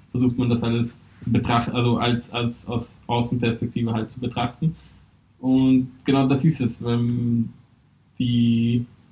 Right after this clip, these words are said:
die Sachen, die so passieren und die, die ganze, mm, Eventualitäten, die so passieren können,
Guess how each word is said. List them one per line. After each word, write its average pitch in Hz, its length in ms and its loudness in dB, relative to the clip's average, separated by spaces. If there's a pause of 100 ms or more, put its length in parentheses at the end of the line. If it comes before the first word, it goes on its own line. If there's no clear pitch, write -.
(400)
die 120 80 0
Sachen, 143 320 2
die 127 80 4
so 123 160 -2
passieren 143 580 2
und 123 300 0
die, 117 400 4
die 120 160 -2
ganze, 120 760 0 (1040)
mm, 120 760 -6
Eventualitäten, 131 760 2
die 127 80 4
so 123 140 2
passieren 139 380 2
können, 147 420 -2